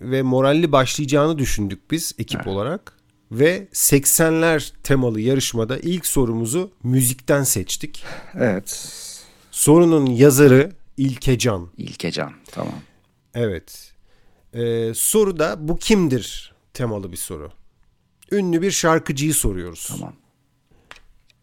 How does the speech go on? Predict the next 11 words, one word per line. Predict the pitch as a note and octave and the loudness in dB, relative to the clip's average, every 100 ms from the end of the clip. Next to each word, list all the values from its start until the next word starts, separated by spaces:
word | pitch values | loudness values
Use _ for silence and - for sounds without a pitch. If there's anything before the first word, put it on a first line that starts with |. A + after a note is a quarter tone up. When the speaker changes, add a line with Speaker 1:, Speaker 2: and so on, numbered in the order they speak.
| - | -10
Speaker 1:
İlkecan'ın | E3+ F#3 F#3 D#3 D#3 E3 | -6 -2 -2 0 0 0
sorusunu | - D3 C#3 D3 B2 | 0 0 0 -2 -4
okuyorum. | - G2 F#2+ A2 | -4 -10 -6 -4
Bin | G3+ | 0
dokuz | G#3 G3 | 0 -2
yüz | D#3 | 0
altmış | D#3+ - - - | -2 -2 -6 0
bir | E3+ | 0
yılında | D#3 D3 D#3+ - | 2 0 -2 0
Kanada'da | D3+ D#3+ D3 C#3 B2 | 2 4 4 2 0
doğmuştur. | A2 F#2+ - - F2 - - | -2 -2 -10 -12 -16 -16 -20